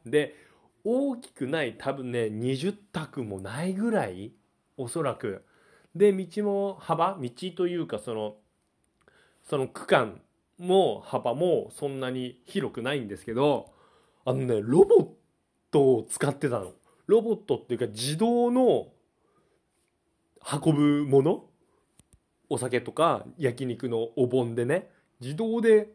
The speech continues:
使ってて、「うわ、これすげえ！」って思ったんですけど、道がさ、幅が狭いからさ、そんなに活用、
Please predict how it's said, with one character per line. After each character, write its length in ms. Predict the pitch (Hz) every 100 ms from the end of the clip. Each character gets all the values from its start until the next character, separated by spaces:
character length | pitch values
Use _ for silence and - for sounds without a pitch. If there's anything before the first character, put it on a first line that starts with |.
| _
使 180 | - 165
っ 80 | 165
て 140 | 151
て、 340 | 131 117 101 - _ _ -
「う 60 |
わ、 80 | 214
こ 160 | - 226
れ 80 |
す 280 | - - 147
げ 240 | 120 226 240
え！」 20 |
っ 20 |
て 120 | 202
思 120 | 127 147
っ 100 | -
た 120 | 117
ん 40 |
で 60 | 101
す 80 | -
け 80 |
ど、 220 | 120 113 101
道 180 | 127 180 - 294
が 80 | 359
さ、 340 | 277 170 101 _ _ _
幅 280 | - 180 202
が 100 | 240
狭 380 | - - 175 262
い 80 | 262
か 100 | 110
ら 80 | 98
さ、 320 | 120 104 - _ _ _ _
そ 240 | - 285
ん 160 | 302 320
な 120 | 285
に 320 | 269 262 254 _ _ _
活 400 | - 233 226 247
用、 480 | 240 240 240 233